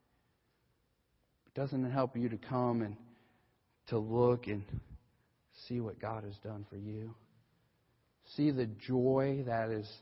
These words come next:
that is right there, that all we have to do is claim, claim it. And I just keep going over the same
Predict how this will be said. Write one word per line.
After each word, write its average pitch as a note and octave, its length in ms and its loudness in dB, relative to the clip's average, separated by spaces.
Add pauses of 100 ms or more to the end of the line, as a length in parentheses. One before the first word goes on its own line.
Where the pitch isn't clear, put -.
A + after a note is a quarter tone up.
(640)
that A#2 140 2
is G#2+ 180 2
right B2 300 4
there, B2 180 4
that A2 140 2
all C3 140 6
we C3 120 6
have B2+ 200 -2
to A2+ 60 -4
do A2+ 200 2
is G#2 180 -6
claim, B2 340 -2 (380)
claim C3 320 4
it. C3 160 0 (840)
And C#3 120 4
I D3+ 120 8
just D3 220 8 (360)
keep - 220 2
going D3 260 8
over C3 220 8
the A#2 140 0 (120)
same D3 400 6